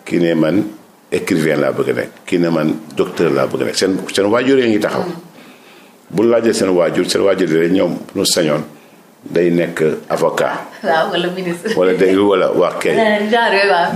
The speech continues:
Speaker 1: Bu ñu dugalee fiche yi ak annotation spécialiste yi, bu ñu génnewaatee fiche bi,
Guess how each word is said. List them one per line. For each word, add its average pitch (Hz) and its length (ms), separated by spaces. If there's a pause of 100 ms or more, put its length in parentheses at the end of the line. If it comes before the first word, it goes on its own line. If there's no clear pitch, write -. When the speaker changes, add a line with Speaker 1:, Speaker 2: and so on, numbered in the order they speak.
Speaker 1:
Bu 131 100
ñu 160 100
dugalee 147 360
fiche - 360
yi 120 240 (720)
ak - 220
annotation 143 760
spécialiste 80 680
yi, 92 160 (160)
bu 110 100
ñu 151 160
génnewaatee 120 540
fiche - 340
bi, 117 220